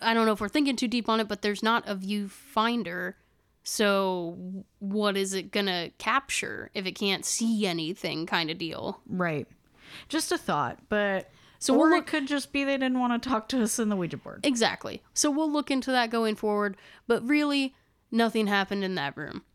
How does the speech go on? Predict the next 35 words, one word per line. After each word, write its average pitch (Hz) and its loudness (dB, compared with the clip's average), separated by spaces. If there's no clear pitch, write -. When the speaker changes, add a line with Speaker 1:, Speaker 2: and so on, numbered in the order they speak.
Speaker 1:
We 202 0
hung 240 0
out 233 4
in, 233 2
like, 226 2
a 226 -2
couple 247 0
other 233 2
rooms 226 2
on 220 0
the 214 0
second 208 -2
floor. 202 -2
It's 254 2
starting 247 2
to 254 -4
get 208 -2
kind 208 -4
of 220 -6
frustrating, 202 -2
actually 214 2
really 247 2
frustrating, 170 -4
that 190 2
we've 208 -2
been 214 2
at 202 -4
this 202 -6
place 196 -4
for 185 -8
hours 208 0
at 185 -6
this 180 -6
point, 175 -2
and 202 0